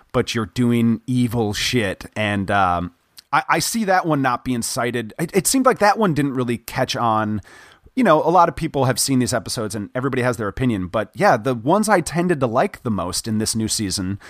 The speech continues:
uh, definitely, as I said, Metalhead was amazing, and I continue to rewatch it. But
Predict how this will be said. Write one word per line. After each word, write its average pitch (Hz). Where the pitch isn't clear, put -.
uh, 107
definitely, 135
as 131
I 147
said, 131
Metalhead 120
was 123
amazing, 113
and 113
I 101
continue 131
to 120
rewatch 101
it. 135
But 113